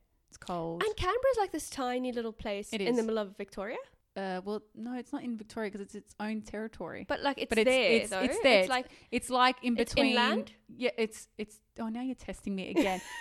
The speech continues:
Speaker 1: So it's down,
Speaker 2: <laughs>
Speaker 1: it's south,
Speaker 2: Yeah.
Speaker 1: and it's sort of, like, between New South
Speaker 2: I,
Speaker 1: Wales and
Speaker 2: I just found it,
Speaker 1: Victoria.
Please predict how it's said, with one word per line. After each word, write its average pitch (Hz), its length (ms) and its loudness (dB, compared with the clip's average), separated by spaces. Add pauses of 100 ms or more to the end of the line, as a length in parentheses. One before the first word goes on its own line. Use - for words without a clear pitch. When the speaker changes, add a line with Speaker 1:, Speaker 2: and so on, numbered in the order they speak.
Speaker 1:
So 254 120 6
it's - 260 10
down, 247 540 10
Speaker 2:
<laughs> - 120 2
Speaker 1:
it's 233 120 -8
south, 214 540 4
Speaker 2:
Yeah. 269 320 -2 (500)
Speaker 1:
and 226 180 6
it's 214 180 0
sort - 280 2
of, 220 100 2
like, 208 240 2 (540)
between 208 480 -4
New 196 100 -4
South 196 240 -6
Speaker 2:
I, 214 60 -2
Speaker 1:
Wales 247 140 -2
and - 80 0
Speaker 2:
I 269 80 4
just 294 140 -6
found 262 220 2
it, - 40 0
Speaker 1:
Victoria. - 140 -10